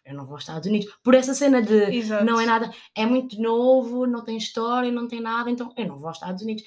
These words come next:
Speaker 1: Não vais aos Estados Unidos o quê? Se te comprarem um bilhete, não vais aos
Speaker 2: É,
Speaker 1: Estados
Speaker 2: não
Speaker 1: Unidos.
Speaker 2: vais, quer ver que não vais, olha lá. <laughs> A Marta já está com a mão na cintura a dizer isto. <laughs>
Speaker 1: É que isso é ser burro, é ser burro.
Speaker 2: Exato. É
Speaker 1: Então,
Speaker 2: mesmo.
Speaker 1: eu não
Speaker 2: Vais
Speaker 1: vou.
Speaker 2: perder a oportunidade de ir a um sítio ao qual nunca foste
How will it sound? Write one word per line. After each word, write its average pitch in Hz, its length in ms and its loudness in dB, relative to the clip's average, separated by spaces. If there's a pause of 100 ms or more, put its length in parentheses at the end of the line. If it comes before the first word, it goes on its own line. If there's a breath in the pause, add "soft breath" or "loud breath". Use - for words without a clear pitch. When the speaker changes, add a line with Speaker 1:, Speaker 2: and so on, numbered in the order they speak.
(220 loud breath)
Speaker 1:
Não 254 80 2
vais 262 120 6
aos 262 80 2
Estados 254 200 0
Unidos 254 240 2
o 220 80 -6
quê? 175 160 -10
Se - 100 -14
te - 40 -20
comprarem 240 400 -2
um 240 80 2
bilhete, 233 220 -2
não 233 80 -4
vais 254 120 4
aos 240 100 2
Speaker 2:
É, - 20 0
Speaker 1:
Estados 247 240 2
Speaker 2:
não 269 80 6
Speaker 1:
Unidos. 233 220 2 (100)
Speaker 2:
vais, 247 120 -6
quer 254 120 2
ver 262 140 -2
que 247 100 -8
não 254 120 2
vais, 233 300 0
olha 262 320 2
lá. 226 300 0
<laughs> 587 680 -6
A 254 80 -6
Marta 262 300 -2
já 269 120 -6
está 269 160 -8
com 277 100 -8
a 269 40 -2
mão 269 140 -2
na 269 120 -2
cintura 269 460 -6
a - 20 -2
dizer 254 380 -6
isto. 247 260 -8 (100)
<laughs> 453 400 -10 (220)
Speaker 1:
É 320 60 -6
que - 300 -16
isso - 100 -18
é 392 60 -12
ser 302 240 -14
burro, 214 640 -20
é 311 80 -16
ser 330 320 -18
burro. 254 520 -16
Speaker 2:
Exato. 240 380 -18 (560)
É 262 60 -14
Speaker 1:
Então, 415 160 -10
Speaker 2:
mesmo. 240 200 -16 (160 loud breath)
Speaker 1:
eu 359 160 -12
não 392 160 -14
Speaker 2:
Vais 370 180 -6
Speaker 1:
vou. 339 80 -6
Speaker 2:
perder 427 220 -2
a 427 80 -2
oportunidade 330 640 -8
de 240 60 -8
ir 285 60 -10
a 339 60 -12
um 359 60 -14
sítio 208 680 -18
ao 233 160 -8
qual 359 220 -2
nunca 392 260 -10
foste 214 560 -16